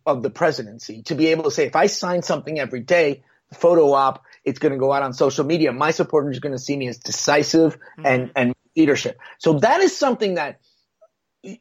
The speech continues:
Speaker 1: you, you cannot underestimate, because in this day and age, people are gonna wanna believe what they wanna believe. So when they see someone, they, they see power, right? Now, from a Democratic perspective, like, what does that mean? Because what, what, what you get to a point where you look at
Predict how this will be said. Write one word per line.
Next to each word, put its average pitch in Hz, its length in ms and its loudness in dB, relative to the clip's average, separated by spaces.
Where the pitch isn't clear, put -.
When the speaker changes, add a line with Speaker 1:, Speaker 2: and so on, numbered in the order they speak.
Speaker 1:
you, 196 560 0
you 190 220 0
cannot 175 680 0
underestimate, 143 1200 -2
because 165 280 0
in 180 200 -2
this 226 200 -2
day 226 240 2
and 170 100 -2
age, 180 440 -2
people 226 380 4
are 185 80 4
gonna 165 200 2
wanna 156 200 -4
believe 151 220 0
what 143 120 -2
they 156 80 2
wanna 202 220 2
believe. 151 200 -2
So 160 100 -2
when 151 140 -2
they 147 100 -2
see 214 220 0
someone, 151 300 0
they, 135 120 0
they 139 200 0
see 135 200 -2
power, 131 540 -4
right? 120 280 -2
Now, 165 520 2
from 175 200 2
a 165 60 4
Democratic 165 680 -4
perspective, 139 420 -4
like, 156 200 -2
what 160 160 2
does 180 100 2
that 135 200 0
mean? 160 200 -4
Because 143 300 -2
what, 156 320 0
what, 156 360 -2
what 160 220 -2
you 160 100 -8
get 202 240 0
to 214 140 2
a 160 40 2
point 151 280 -4
where 139 100 -6
you 135 160 -2
look 165 240 2
at 151 200 0